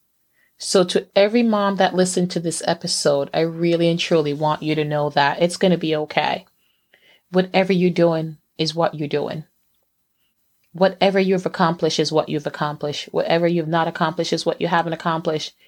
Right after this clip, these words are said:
Don't allow anyone to let you feel less than because they're doing something that you're not doing.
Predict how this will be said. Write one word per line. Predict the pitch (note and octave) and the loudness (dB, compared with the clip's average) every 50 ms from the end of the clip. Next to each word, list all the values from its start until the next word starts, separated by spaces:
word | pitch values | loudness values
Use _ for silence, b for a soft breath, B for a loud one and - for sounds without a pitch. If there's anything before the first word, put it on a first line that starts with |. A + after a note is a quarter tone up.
| b b b b b b b b b | b b b b b b b b b
Don't | - F#3 F#3 G3 F#3 - | 2 4 4 4 2 -2
allow | G3 G3 F#3+ F#3 F3+ F3+ - - | 0 2 4 4 4 2 0 0
anyone | F#3+ G#3 G#3 G3+ G3 F#3+ F#3 E3+ F3 | 0 2 2 0 0 2 2 2 0
to | - - F3 | 0 0 2
let | F3 E3+ F3 - - | 2 2 2 0 -2
you | F3 | -2
feel | F3 - - - F#3 E3+ E3 D#3+ D#3 D#3+ | -2 -2 0 2 4 4 4 4 2 4
less | F3 F3 F3 F3 - - | 4 4 2 2 -2 0
than | - E3+ E3+ E3+ E3 | 2 2 2 2 0
because | E3 E3 D#3+ - - E3 D#3 D#3 | -2 -4 -2 0 0 0 0 0
they're | D3 E3 E3+ F3 | 2 2 2 2
doing | E3+ E3 E3 D#3+ D#3+ D#3+ D#3 | 2 2 0 2 2 0 -2
something | - - E3+ E3 E3 F3 F3+ E3+ D#3 D#3 D3+ D#3 D#3 B B B B B B B B - | -2 0 0 0 0 0 0 0 0 2 0 -2 -4 B B B B B B B B 0
that | D#3+ - - | 0 0 0
you're | D3 D#3 E3+ F#3+ | 2 2 2 2
not | F#3+ F#3 E3+ D3+ E3 D3 | 2 0 -2 -2 -2 0
doing. | D#3 C#3+ C3+ B2 A#2 E3 - | 0 0 0 0 -4 -8 -12